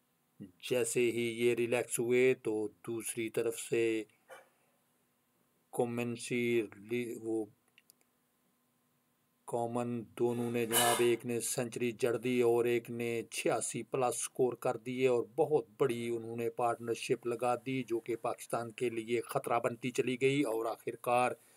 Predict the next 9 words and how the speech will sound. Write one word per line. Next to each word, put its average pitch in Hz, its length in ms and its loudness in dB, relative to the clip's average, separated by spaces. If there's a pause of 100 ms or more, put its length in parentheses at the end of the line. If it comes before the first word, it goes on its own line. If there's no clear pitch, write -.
(600)
दो 120 340 0
सौ 120 380 -2
इकसठ - 380 -4 (100)
रन 123 160 0
बनाने 123 480 -4
में 117 160 0
वो 120 200 2
टीम 120 300 -2
कामयाब 113 600 -2